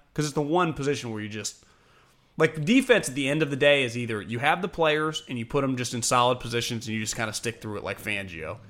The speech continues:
and you pick your spots, or you're just Schwartz and you're just, you just take swings. You're just like, and Greg Williams is this.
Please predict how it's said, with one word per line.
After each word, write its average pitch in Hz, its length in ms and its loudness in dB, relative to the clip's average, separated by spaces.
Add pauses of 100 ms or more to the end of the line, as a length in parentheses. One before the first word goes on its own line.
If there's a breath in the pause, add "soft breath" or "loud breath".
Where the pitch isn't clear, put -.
and 113 80 -6
you 117 80 -4
pick 117 200 -4
your 110 80 -8
spots, 98 440 -4 (600 loud breath)
or 190 240 4
you're 156 180 2
just 131 240 -4
Schwartz - 760 0 (580 loud breath)
and 131 140 2
you're 131 100 0
just, 123 320 -4 (140)
you 143 100 -4
just 127 220 -4
take 104 160 -4
swings. 98 680 -4 (240)
You're 120 140 -4
just - 160 -4
like, - 260 -10 (100)
and 120 160 -4
Greg 143 240 6
Williams 104 440 -4
is 92 120 -12
this. - 280 -8